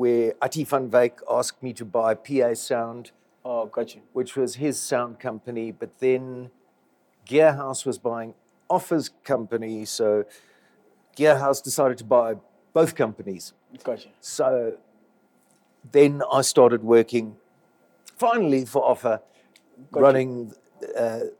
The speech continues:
Speaker 1: P A Sound as part of the Gearhouse group.
Speaker 2: Gotcha.
Speaker 1: And that's how I started at
Speaker 2: And,
Speaker 1: Gearhouse.
Speaker 2: and, and just out of interest, like, uh, uh, that moment,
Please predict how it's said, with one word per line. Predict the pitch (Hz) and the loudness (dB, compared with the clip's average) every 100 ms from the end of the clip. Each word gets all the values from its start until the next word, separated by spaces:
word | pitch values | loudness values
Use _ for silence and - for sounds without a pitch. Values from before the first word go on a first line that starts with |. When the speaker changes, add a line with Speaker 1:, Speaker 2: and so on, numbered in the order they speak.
| _ _ _ - | _ _ _ -8
Speaker 1:
P | 180 147 | 2 6
A | 131 | 6
Sound | 117 127 113 110 107 | 4 0 0 -2 -8
as | 107 - | -8 -2
part | 123 | 0
of | 110 | 0
the | 101 | 0
Gearhouse | 113 104 101 82 - | 2 0 -2 -16 -20
group. | 67 _ _ _ | -20 _ _ _
Speaker 2:
Gotcha. | 123 113 - _ _ _ _ - | -14 -14 -20 _ _ _ _ -6
Speaker 1:
And | 127 127 123 113 | -2 0 -2 -2
that's | 143 143 | -2 0
how | 156 | 0
I | 135 - | 0 2
started | 131 117 113 | 2 2 0
at | 196 | 4
Speaker 2:
And, | 185 | 6
Speaker 1:
Gearhouse. | 127 135 202 | 4 2 0
Speaker 2:
and, | 196 - 185 | 0 0 0
and | 170 - - | -2 -4 -2
just | 214 | 0
out | 330 | 0
of | 185 | -2
interest, | 151 165 160 113 101 - | -2 -4 -4 -8 -10 -12
like, | 123 139 123 - - _ _ _ - | -2 0 0 -4 -20 _ _ _ -2
uh, | 135 135 127 - - _ _ _ _ _ _ | 4 6 6 2 -4 _ _ _ _ _ _
uh, | 135 135 131 127 127 123 - - - 131 131 | 4 8 8 8 6 6 0 -14 -14 -2 0
that | 151 | 0
moment, | 180 165 156 139 113 113 - | 0 0 2 0 -2 -8 -16